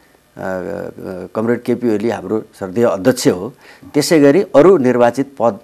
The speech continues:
पदाधिकारीहरू पनि हाम्रा नेताहरू हुन् भन्ने कुरा मैले भनिराखेको छु। तर चाहिँ, अ, एमालेमा एउटा, अ, टिम छ जसले अहिले चाहिँ के छ भन्दाखेरि उपाध्यक्षहरूलाई उपाध्यक्ष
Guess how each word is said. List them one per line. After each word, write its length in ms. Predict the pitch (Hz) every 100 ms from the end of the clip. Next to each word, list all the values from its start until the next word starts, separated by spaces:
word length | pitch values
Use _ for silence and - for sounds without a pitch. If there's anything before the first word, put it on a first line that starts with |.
| _
पदाधिकारीहरू 760 | 113 123 110 113 110 104 95 87
पनि 260 | 101 175 - _ _
हाम्रा 380 | 95 98 117 - _
नेताहरू 400 | 113 113 104 101
हुन् 180 | 113 110 - _ _ -
भन्ने 260 | 110 127
कुरा 280 | 127 131 - - _ _ _ _ _ _ -
मैले 180 | 113 104
भनिराखेको 560 | 80 98 104 101 95
छु। 340 | 92 104 107 120 _ _ _ - - _ -
तर 180 | 147 160
चाहिँ, 320 | 151 165 143
अ, 420 | 110 104 101 98 -
एमालेमा 560 | 151 160 147 147 143 156
एउटा, 640 | 123 101 110 127 120 110
अ, 60 | 104 104 98 95 -
टिम 200 | 147 143
छ 120 | - 101 - _ _ _ _ 90
जसले 440 | 123 - 165 202 - _ _ _ -
अहिले 240 | 131 131
चाहिँ 200 | 127 120
के 80 | 110
छ 80 | 107
भन्दाखेरि 460 | 92 92 113 160 - _ _
उपाध्यक्षहरूलाई 760 | 131 147 127 127 - 120 107 95
उपाध्यक्ष 460 | 90 123 117 123